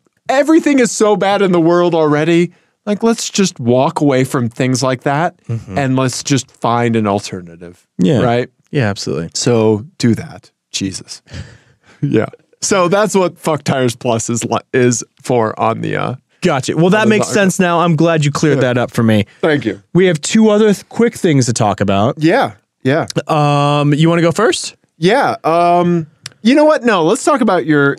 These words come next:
Speaker 1: let's talk about yours first.
Speaker 2: Okay.
Speaker 1: I've been talking a lot.
Speaker 2: Okay. Mm,
Speaker 1: Yeah.
Speaker 2: they're fine. So my, uh, my father,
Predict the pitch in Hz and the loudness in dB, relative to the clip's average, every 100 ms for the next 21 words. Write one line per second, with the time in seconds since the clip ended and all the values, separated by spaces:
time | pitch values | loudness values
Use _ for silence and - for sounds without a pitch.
0 | 139 180 190 190 139 117 101 92 - 67 | -4 -4 -2 -2 -2 -2 -4 -10 -14 -20
1 | 69 - 196 196 92 - 156 156 123 120 | -12 -4 -2 -2 -4 -4 -4 -4 -4 -4
2 | 101 98 90 85 87 _ - 170 117 131 | -6 -12 -16 -18 -20 _ -6 -2 -2 -4
3 | 185 226 214 139 113 185 190 214 165 185 | -4 -2 0 -2 -6 -6 -4 -2 -4 -6
4 | 190 - _ - - 196 180 180 - 175 | -12 -20 _ -6 0 2 4 2 2 2
5 | 180 190 196 226 240 233 - 180 185 180 | 2 2 2 2 2 0 0 0 0 0
6 | 180 196 175 123 170 | 0 -2 0 0 -2